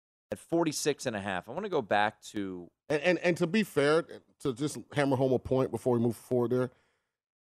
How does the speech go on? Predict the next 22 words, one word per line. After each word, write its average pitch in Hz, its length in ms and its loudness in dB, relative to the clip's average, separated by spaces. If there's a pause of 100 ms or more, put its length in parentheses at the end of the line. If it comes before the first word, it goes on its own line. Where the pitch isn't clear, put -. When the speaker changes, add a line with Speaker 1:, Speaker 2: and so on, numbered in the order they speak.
Speaker 2:
having 208 260 0
the 147 100 0
fifth - 320 -4
year 170 160 0
on 143 220 2
the 139 80 2
deal 127 360 2
for 120 220 -4
me 131 400 0 (720)
would 113 200 4
not 113 300 2
matter 120 540 0 (720)
simply 185 260 4
because 156 500 4
every 180 340 2 (180)
young 156 260 4
quarterback 139 580 2
that's 139 160 -4
been 143 200 2
deserving 131 680 4 (380)
of 123 160 2
getting 165 480 4